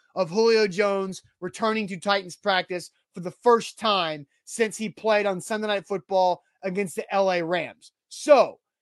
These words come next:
how did Julio Jones look at Titans practice yesterday? We're gonna play this video a couple times. It's about thirty-eight seconds of several Julio practice reps, Zach,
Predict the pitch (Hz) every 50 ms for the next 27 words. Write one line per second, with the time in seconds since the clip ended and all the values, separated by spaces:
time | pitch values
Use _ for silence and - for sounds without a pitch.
0 | _ _ _ - 190 208 226 247 262 269 262 277 247 214 226 247 247 247 240 233
1 | 233 226 202 165 208 208 214 208 202 185 160 190 202 202 196 196 - - 180 190
2 | 180 - - 190 190 185 180 175 - _ 190 180 165 151 - 147 135 - 220 247
3 | 240 240 - 254 247 240 240 240 233 208 - _ _ _ _ _ _ 156 190 202
4 | 220 214 185 - - - 233 233 254 254 277 220 175 180 226 247 240 240 233 226
5 | 214 - - 233 233 247 240 - 233 214 208 208 208 196 180 165 170 170 170 165
6 | - - 214 214 220 220 208 214 160 - 208 196 190 - 202 196 175 - - _
7 | _ _ _ - 185 180 147 - - - 214 196 214 226 208 180 214 220 214 208
8 | 202 196 196 196 185 - _ - 214 202 196 - - 175 151 - 160 185 208 202
9 | 196 - - 147 165 160 160 156 156 -